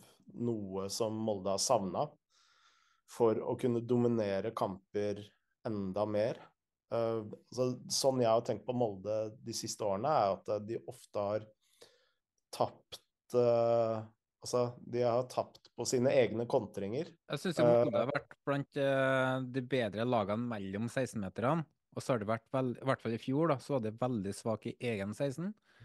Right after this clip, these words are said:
Speaker 2: eh, til tider, og så var det veldig svak i motstanders boks.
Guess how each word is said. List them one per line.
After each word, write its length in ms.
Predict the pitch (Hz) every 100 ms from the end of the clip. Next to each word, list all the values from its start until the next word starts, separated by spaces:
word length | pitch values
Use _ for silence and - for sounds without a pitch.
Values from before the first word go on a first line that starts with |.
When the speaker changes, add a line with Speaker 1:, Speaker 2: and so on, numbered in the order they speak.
| - _ -
Speaker 2:
eh, 720 | 135 135 131 131 127 127 123
til 120 | -
tider, 420 | 123 127 139 185 170
og 120 | 156
så 180 | - 135
var 140 | 123 107
det 140 | 107
veldig 320 | 120 113 98
svak 540 | - - 113 107 107 113
i 140 | 107
motstanders 760 | 107 120 117 - 82 80 82 -
boks. 440 | - - - -